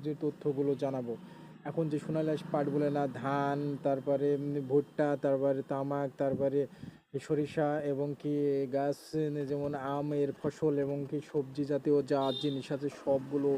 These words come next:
আপনাদের তুলে ধরবো এবং কৃষি সমস্যার সমাধান দিয়ে থাকবো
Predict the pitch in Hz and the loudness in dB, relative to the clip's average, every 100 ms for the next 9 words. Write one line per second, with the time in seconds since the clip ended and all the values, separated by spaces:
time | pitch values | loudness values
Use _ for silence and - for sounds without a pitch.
0 | 131 - - - 151 143 151 139 147 135 | -2 -14 -14 -8 -6 -2 -2 2 2 2
1 | - 151 143 143 135 143 139 139 139 135 | -2 0 2 2 2 2 4 2 -2 -4
2 | 156 - 151 - 143 139 - 135 - 139 | -8 -6 -8 -6 -6 -6 -6 -6 -4 -2
3 | 135 139 135 135 135 135 127 | 0 0 0 0 0 0 -4